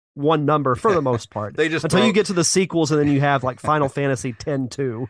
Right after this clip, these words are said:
Speaker 2: Yeah, they keep their numbers, but they're all just whatever number they feel like throwing on the game at the time.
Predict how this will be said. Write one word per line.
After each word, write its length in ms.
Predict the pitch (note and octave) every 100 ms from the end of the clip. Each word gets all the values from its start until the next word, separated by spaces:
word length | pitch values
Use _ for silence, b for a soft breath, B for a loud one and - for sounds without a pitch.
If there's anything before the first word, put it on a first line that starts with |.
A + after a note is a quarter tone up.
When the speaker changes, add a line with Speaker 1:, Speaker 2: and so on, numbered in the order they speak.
| _
Speaker 2:
Yeah, 240 | D#3 B2+
they 160 | B2 C#3
keep 240 | - G3+
their 160 | - A#2
numbers, 540 | A2+ A#2 A2 F2+ E2+
but 200 | F#2 F#2
they're 180 | A2+ G2+
all 220 | G2+ F#2+
just 320 | F2+ G2+ - F2 _
whatever 560 | F2+ E2+ G2 G2 F2+ F2+
number 460 | F#2 F#2+ F#2 G2+
they 160 | F2+ F2
feel 260 | - G2+ F2+
like 160 | E2
throwing 360 | - F#2+ F#2 F2+
on 160 | F2 F2
the 80 |
game 320 | E2 F#2+ F2+ F#2
at 80 |
the 80 | E2+
time. 480 | - F#2+ E2+ D#2+